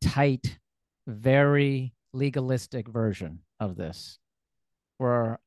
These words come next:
I can be, I can get different sources of information to reach a similar conclusion and not have, be like, "Well, I have to do this. I have to go to this church every week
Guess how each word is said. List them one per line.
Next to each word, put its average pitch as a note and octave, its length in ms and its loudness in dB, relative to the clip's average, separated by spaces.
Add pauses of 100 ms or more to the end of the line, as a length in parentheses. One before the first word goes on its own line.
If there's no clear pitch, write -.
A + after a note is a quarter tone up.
(180)
I C3 200 2
can C#3+ 220 0
be, B2 480 0 (140)
I C3+ 120 0
can D3+ 160 -2
get C3 200 0
different C#3+ 360 0
sources C#3 460 0
of A#2+ 100 0
information B2 840 -2 (420)
to C#3 120 2
reach B2+ 440 2
a A#2+ 80 -4
similar A#2 460 0
conclusion G#2+ 840 0
and A2 180 -2
not A#2 280 -4
have, A2+ 340 -6
be A#2+ 120 -4
like, A2 220 -4
"Well, A#2 120 -2
I A2+ 80 -2
have C3+ 360 -2
to C#3+ 100 -2
do C3+ 220 0
this. A#2 420 -4 (440)
I A#2+ 120 -2
have C#3+ 320 2
to D#3 100 6
go C#3+ 160 6
to C#3 100 6
this B2+ 220 4
church - 420 -2 (120)
every B2+ 380 2
week A#2 420 -2